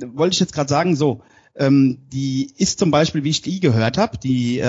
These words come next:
aktuelle Rawside-Platte, hab ich gesagt, wow, wat ein Schlagzeug,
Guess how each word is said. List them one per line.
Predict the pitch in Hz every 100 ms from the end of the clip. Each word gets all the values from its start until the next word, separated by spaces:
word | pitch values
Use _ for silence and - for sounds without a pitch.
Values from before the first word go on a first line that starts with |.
| 107
aktuelle | 131 - 131
Rawside-Platte, | 120 110 110 165 - 165 170 202 226 - - - - - -
hab | - -
ich | 87
gesagt, | - 101 101 - -
wow, | - 92 98 113 135 90 87 - _ _ _ _ - _
wat | - 135
ein | 117
Schlagzeug, | 113 117 110 107 107